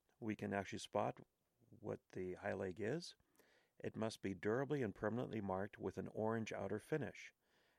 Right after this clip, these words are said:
At each point, a connection is made, and where the neutral conductor is also present. We find that rule in one ten dot fifteen. We would also have to indicate on the panel board that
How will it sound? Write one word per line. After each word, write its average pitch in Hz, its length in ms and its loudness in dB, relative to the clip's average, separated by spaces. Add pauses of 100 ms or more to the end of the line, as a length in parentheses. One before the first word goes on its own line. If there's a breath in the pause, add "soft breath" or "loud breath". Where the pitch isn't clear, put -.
(100)
At 90 200 -2
each - 260 -2
point, 139 280 0
a 104 60 0
connection 104 500 -4
is 117 160 -2
made, 151 320 -4 (840 soft breath)
and 101 320 0
where 95 140 0
the 92 100 0
neutral 104 360 0
conductor 92 540 -4
is 95 220 -6
also 92 360 -8
present. - 600 -12 (760 soft breath)
We 101 60 -4
find 110 240 2
that 98 160 4
rule 98 240 4
in 90 140 -4
one 98 180 2 (100)
ten 92 320 -2
dot 87 220 -4 (100)
fifteen. 85 540 -6 (2750)
We 127 80 4
would 120 140 6
also 127 240 4
have 107 180 0
to - 100 0
indicate 101 420 2
on 98 220 2
the 110 60 2
panel 110 320 2
board 85 380 -6 (720 soft breath)
that 90 320 0